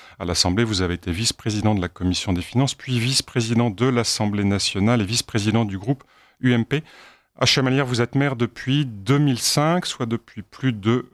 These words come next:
vingt ans, et vous êtes président de l'Association des villes marraines des forces armées depuis deux mille quatorze. Vous êtes également conseiller régional Auvergne-Rhône-Alpes, et vous êtes depuis deux mille vingt et un président de la Fondation Valéry Giscard d'Estaing, dont nous parlerons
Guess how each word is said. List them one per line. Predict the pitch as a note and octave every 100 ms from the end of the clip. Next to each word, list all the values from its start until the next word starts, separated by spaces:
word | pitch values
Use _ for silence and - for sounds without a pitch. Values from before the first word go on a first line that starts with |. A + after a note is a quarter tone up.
| -
vingt | E2+ F2+ B2 -
ans, | C3 C#3 -
et | A#2
vous | C3 C#3+
êtes | -
président | - C3+ C#3+
de | C#3+
l'Association | C3+ - - A#2+ - C3
des | A#2+
villes | A2 C3
marraines | B2 A#2+ C3 A2
des |
forces | G2 - C3 - - F#2+
armées | F#2 F#2+ A#2+ - _ - _ _
depuis | G2 -
deux | F2+ F#2+
mille | F#2+
quatorze. | - F2 F#2+ G2+ A2+ - _ -
Vous |
êtes | F2+ F#2
également | E2 F2+ A2+
conseiller | - - G2+ F#2
régional | F2 F2+ G2 G2 F#2 - C#3
Auvergne-Rhône-Alpes, | C3 B2 G#2 - E2+ F2+ G#2+ A#2 D3 - _ - - _ _
et | B2
vous | A#2+ A#2+
êtes | C#3 C3
depuis | B2 G#2
deux | A2+
mille | C3+ A#2+
vingt | G#2+ -
et | A#2
un |
président | C3 - A#2 A2+ A#2+
de |
la | G2+
Fondation | - A#2 G#2+ - C3
Valéry | A2 G2+ G2+ G#2+ A#2
Giscard | - G#2+ A2+ - G#2
d'Estaing, | F2+ - B2+ - - - _ G#2
dont |
nous | G#2+
parlerons | G2+ A2 G#2 G2+ C3+